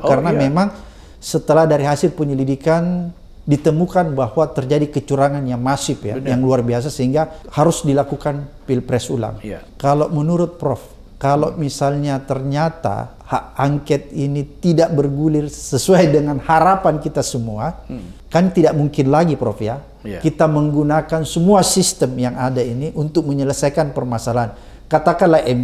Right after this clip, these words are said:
Speaker 2: K, Bawaslu, ini kan semua sistem-sistem
Speaker 1: Iya,
Speaker 2: ini
Speaker 1: iya.
Speaker 2: sudah dikuasai oleh rejim kekuasaan
Speaker 1: Iya.
Speaker 2: yang akan sulit untuk menemukan keadilan di sana. Kan kita
Speaker 1: Iya,
Speaker 2: lihat
Speaker 1: benar.
Speaker 2: faktanya, kan?
Speaker 1: Benar.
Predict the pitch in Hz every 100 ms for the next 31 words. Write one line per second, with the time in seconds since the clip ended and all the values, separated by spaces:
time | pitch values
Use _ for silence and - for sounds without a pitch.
0 | 120 113 104 104 98 92 92 - 113 123
1 | 127 135 135 - 123 117 113 117 143 165
2 | 175 196 185 180 185 185 185 151 160 139
3 | 151 - 151 - 131 135 175 - - -
4 | 175 165 160 165 156 147 170 160 160 143
5 | 147 143 160 156 143 139 - 156 120 -
6 | - - 104 87 - 156 180 - 175 190
7 | 180 - 240 220 214 - - 180 185 160
8 | 160 165 185 185 170 - 143 170 151 135
9 | 131 139 170 214 254 240 233 170 - 151
10 | 123 151 160 135 196 - - 110 95